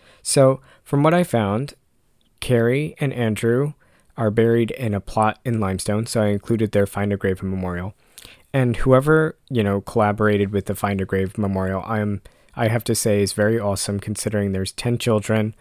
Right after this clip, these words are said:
alongside a lot of Carrie's siblings, and they did a really good job, and I believe every single one of the siblings, their children, along with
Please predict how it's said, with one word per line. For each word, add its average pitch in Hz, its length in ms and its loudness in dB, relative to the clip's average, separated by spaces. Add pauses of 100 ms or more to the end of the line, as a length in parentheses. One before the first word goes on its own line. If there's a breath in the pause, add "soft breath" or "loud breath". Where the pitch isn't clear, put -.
(280 soft breath)
alongside 104 720 2
a 104 60 -6
lot 101 220 -2
of 101 100 -6
Carrie's 104 380 0
siblings, 139 600 -2 (380 soft breath)
and 107 400 0 (120)
they 127 240 2
did 120 160 4
a 110 60 6
really 107 260 0
good 104 160 0
job, 98 400 0
and 104 200 -4 (280)
I 117 60 0
believe 104 400 0
every 123 240 0
single 117 600 0 (420 soft breath)
one 117 160 2
of 104 120 0
the 101 100 0
siblings, 104 760 0 (600)
their 113 180 6
children, 104 720 0
along 101 360 -2
with 98 120 -2